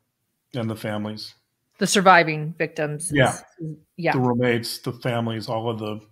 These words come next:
Speaker 1: yes.
Speaker 2: You know, there's a lot of questions about, and there's some great questions here. Uh, and I wanna say even the questions about the, the roommates were great questions. It's just not something we can talk about here. A lot of people are saying, "Oh, this is not who we thought.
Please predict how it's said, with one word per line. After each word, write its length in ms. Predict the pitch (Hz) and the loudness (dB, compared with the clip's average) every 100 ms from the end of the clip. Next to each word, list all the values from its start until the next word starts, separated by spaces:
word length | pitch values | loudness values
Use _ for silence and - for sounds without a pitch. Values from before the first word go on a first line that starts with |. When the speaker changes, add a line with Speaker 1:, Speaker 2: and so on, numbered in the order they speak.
| - | -12
Speaker 1:
yes. 440 | 107 104 - - _ _ | -8 -6 -8 -10 _ _
Speaker 2:
You 100 | 220 | -6
know, 100 | 226 | -2
there's 140 | 240 240 | 0 0
a 40 | |
lot 160 | 269 302 | 2 2
of 100 | 311 | 2
questions 580 | 254 233 - 226 208 196 | 4 4 2 -4 -4 -4
about, 720 | 190 180 175 175 - - - 135 - _ _ _ - - 226 | 2 4 4 2 -4 -16 -14 -14 -14 _ _ _ -20 -8 -4
and 180 | 220 | 0
there's 140 | 226 226 | 2 0
some 140 | 226 | -2
great 240 | 214 214 214 | 0 0 2
questions 480 | 208 190 196 180 - | 0 0 -4 -8 -6
here. 480 | 170 156 156 165 _ _ _ - | -6 -4 -6 -10 _ _ _ -10
Uh, 60 | 190 | -8
and 300 | - 220 220 | -2 0 0
I 60 | 220 | 0
wanna 200 | 226 226 | 0 0
say 140 | 220 | -2
even 200 | 226 233 | -2 -6
the 80 | 226 | -2
questions 320 | 226 208 196 | -2 -2 -2
about 180 | 185 185 | -2 -2
the, 160 | 180 - 196 | -6 -12 -12
the 120 | 170 | -8
roommates 380 | 165 165 160 160 | -6 -6 -6 -8
were 100 | 165 | -8
great 200 | 165 156 | -8 -6
questions. 480 | - 156 - 151 156 | -4 -4 -4 -14 -12
It's 100 | 160 | -12
just 160 | 165 | -10
not 160 | 175 151 | -8 -8
something 300 | 165 160 151 | -10 -10 -10
we 120 | 151 | -10
can 340 | 151 151 127 - _ _ - _ _ _ - - | -10 -12 -14 -18 _ _ -20 _ _ _ -20 -12
talk 240 | - 156 | -6 -6
about 200 | 156 - | -4 -8
here. 280 | - - - _ _ _ - | -8 -14 -14 _ _ _ -6
A 40 | 254 | 0
lot 240 | 254 302 | 2 2
of 80 | 311 | 2
people 200 | 294 285 | 0 0
are 80 | 262 | 0
saying, 300 | 247 220 208 | -2 -2 0
"Oh, 140 | 226 | 0
this 180 | 214 220 | 0 -4
is 120 | 208 | -2
not 400 | 202 208 214 202 | 0 2 2 0
who 100 | 196 | -4
we 120 | 190 175 | -6 -6
thought. 320 | 151 - | -6 -6